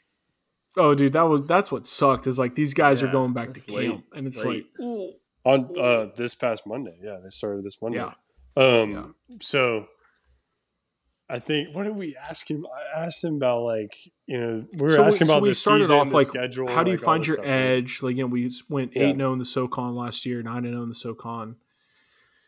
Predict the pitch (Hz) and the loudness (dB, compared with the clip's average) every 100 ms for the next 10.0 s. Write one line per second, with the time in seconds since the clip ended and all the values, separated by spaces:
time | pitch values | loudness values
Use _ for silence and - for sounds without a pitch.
0 | _ _ _ _ _ 147 135 127 120 117 | _ _ _ _ _ 0 2 2 -2 -8
1 | - _ _ _ _ _ _ _ - 127 | -18 _ _ _ _ _ _ _ 0 2
2 | 110 139 160 - 156 143 143 139 - 143 | 4 2 -2 -6 -2 4 6 6 6 4
3 | 135 135 131 135 147 156 - 147 135 - | 6 4 6 6 4 4 2 2 0 0
4 | 123 127 131 123 120 113 - - 110 113 | 0 2 2 0 -4 -8 -8 -6 -4 -2
5 | 110 107 104 113 104 104 104 104 _ _ | -2 -2 -6 -4 -4 -2 -6 -8 _ _
6 | _ _ _ - - 120 117 107 - 92 | _ _ _ -20 -14 -10 -10 -12 -16 -20
7 | _ _ _ _ 113 98 95 _ _ 156 | _ _ _ _ -8 -8 -10 _ _ -2
8 | 139 131 127 - - 143 139 135 147 139 | 2 2 0 -4 -4 -2 4 4 4 2
9 | 156 147 135 - - 170 - 127 110 110 | -2 -2 -4 -6 -2 -2 -2 -8 -8 -14